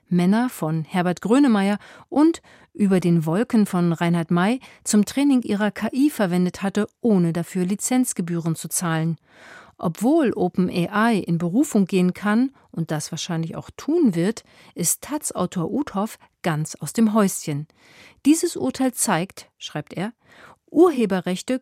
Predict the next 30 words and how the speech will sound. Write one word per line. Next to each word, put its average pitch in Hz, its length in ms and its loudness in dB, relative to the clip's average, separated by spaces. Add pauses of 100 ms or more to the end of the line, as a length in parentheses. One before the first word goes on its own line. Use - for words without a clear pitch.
(140)
können 247 380 0
das 160 180 -6
digitale 180 500 -6
Zeitalter 180 720 -6
überdauern. 208 640 -2 (400)
Ein 165 380 -4
alter 277 380 -2
bürokratischer 208 880 -4
Tanker 185 440 -2
wie 170 120 -2
die 165 140 -4
gema 208 380 2 (320)
kann 202 320 2
das 226 260 -4
wertvollste 226 600 -4
Start-up - 640 -6 (160)
der 160 160 -2
Welt 185 380 -2
mit 196 160 -2
einem 202 200 2
Unternehmenswert 202 920 0
von 180 140 0
fünfhundert 233 600 0
Milliarden 170 480 0
Dollar 175 380 0 (220)
juristisch 185 760 0
in 196 140 2
die 220 120 2
Knie 294 440 0
zwingen. 175 480 0